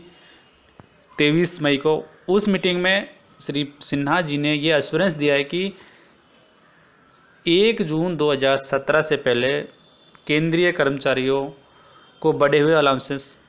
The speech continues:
की घोषणा कर दी जाएगी। और जैसे पहले हम बता चुके हैं कि जून की सैलरी में आपको बढ़े हुए अलाउंसेस मिलने की पूरी, पूरी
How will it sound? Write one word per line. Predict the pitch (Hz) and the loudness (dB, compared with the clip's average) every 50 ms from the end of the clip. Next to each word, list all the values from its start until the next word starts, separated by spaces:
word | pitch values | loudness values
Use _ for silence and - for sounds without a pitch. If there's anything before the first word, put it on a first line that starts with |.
| _ _ _ _ _ - | _ _ _ _ _ -6
की | 143 | -4
घोषणा | 127 127 117 123 135 135 131 | -2 -2 -2 0 0 0 0
कर | - 135 135 135 | 2 2 2 2
दी | 143 147 | 2 0
जाएगी। | 143 147 143 147 147 160 160 160 156 - - _ _ _ _ _ - - - _ _ _ _ _ - - _ _ - | 2 2 0 0 0 -2 -4 -4 -6 -10 -20 _ _ _ _ _ -20 -20 -20 _ _ _ _ _ -20 -20 _ _ -2
और | 156 143 135 131 127 127 123 123 123 120 - - _ _ _ _ _ _ _ _ _ _ _ _ _ _ - - - - | 2 2 4 4 4 2 2 0 -4 -6 -10 -18 _ _ _ _ _ _ _ _ _ _ _ _ _ _ -20 -14 -6 -2
जैसे | 143 147 156 - 185 | 0 2 2 2 2
पहले | 180 175 170 175 185 190 185 196 | 4 4 4 4 4 4 4 2
हम | 202 190 135 156 151 | 2 0 -2 0 0
बता | 147 147 147 139 | 2 2 2 0
चुके | 139 147 147 | 0 0 -2
हैं | 151 151 | -2 -2
कि | 156 170 | -4 -6
जून | 156 135 147 165 190 202 202 | -4 -2 -2 0 0 0 0
की | 240 226 | 0 0
सैलरी | - - 160 147 143 156 156 | 0 2 0 2 2 0 0
में | 160 165 | 2 2
आपको | 156 143 143 - 156 143 | 0 0 0 -2 -2 0
बढ़े | 139 139 143 147 | 2 2 2 2
हुए | 143 143 139 | 2 2 2
अलाउंसेस | 135 131 127 127 127 - 143 - - | 2 0 0 -2 -2 -6 -8 -6 -6
मिलने | 135 131 127 127 127 127 | -6 -4 -4 -4 -6 -6
की | - 143 | -8 -10
पूरी, | 139 - - 151 160 170 196 202 | -12 -10 -6 -2 0 0 0 0
पूरी | 202 - 160 151 143 156 165 175 170 | -2 -2 -6 -6 -6 -6 -6 -8 -10